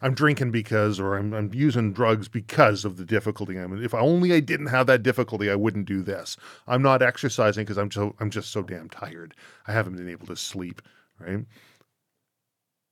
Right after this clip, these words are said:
The process is simple. At some point, you gotta get off your butt and move. And you have to look at what you're putting into your body. And those limiting of substances, he says, could be, it could be your phone, right? It could be a, a social media addiction. It could be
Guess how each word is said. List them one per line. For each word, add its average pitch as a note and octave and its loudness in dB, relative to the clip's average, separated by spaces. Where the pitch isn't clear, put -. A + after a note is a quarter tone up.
The G2+ -2
process D#3+ 2
is G2+ -10
simple. G#2 -4
At F2 -8
some B2+ -2
point, G2 -2
you F#2 -6
gotta F#2+ -2
get F2+ -6
off F2 -6
your F2+ -10
butt F#2+ -8
and G2 -10
move. F#2 -10
And G2+ -8
you G2+ 2
have G#2 2
to A2 -2
look G#2 -2
at G#2+ -2
what G2+ -2
you're G2 -8
putting G2 -6
into F2+ -12
your F2 -8
body. F2 -6
And G#2 -2
those G2 -4
limiting A#2 2
of G2 -4
substances, G#2+ -4
he F#2+ -12
says, F2 -10
could F2+ -10
be, F2+ -4
it - -18
could G#2 -4
be F2+ -8
your F2 -8
phone, A#2 -2
right? G2 -2
It D3+ 0
could A2+ 2
be A2+ 4
a, A2+ 8
a G#2 -2
social B2 2
media D3 4
addiction. G2 -2
It F2 -14
could A2+ -4
be A2 4